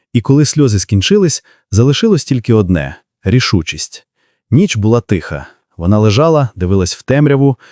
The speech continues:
В голові крутились думки: знайти роботу, зібрати гроші, дізнатися, як оформити опіку.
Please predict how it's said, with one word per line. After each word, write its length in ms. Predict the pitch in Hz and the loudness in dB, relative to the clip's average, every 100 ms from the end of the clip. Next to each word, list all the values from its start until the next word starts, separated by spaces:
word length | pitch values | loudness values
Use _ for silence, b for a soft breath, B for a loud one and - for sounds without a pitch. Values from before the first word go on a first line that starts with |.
| B B B | B B B
В 80 | 87 | -2
голові 300 | 113 175 220 | 2 2 2
крутились 440 | 165 143 156 139 | 0 0 2 2
думки: 400 | 107 131 - 92 | 2 -2 0 -2
знайти 320 | 80 107 104 | 0 0 0
роботу, 540 | 131 117 147 175 165 143 b b - | 0 2 0 2 0 -2 b b -4
зібрати 440 | 85 92 110 107 | -2 0 0 0
гроші, 480 | 92 151 165 160 147 b b | 0 0 0 -2 -4 b b
дізнатися, 600 | - 101 104 170 175 - | -4 0 2 0 0 -2
як 320 | 117 107 151 - | 0 0 -2 -6
оформити 540 | 87 - 127 123 110 | -10 -2 0 2 2
опіку. 540 | 127 123 107 87 71 | 0 0 -2 -2 -6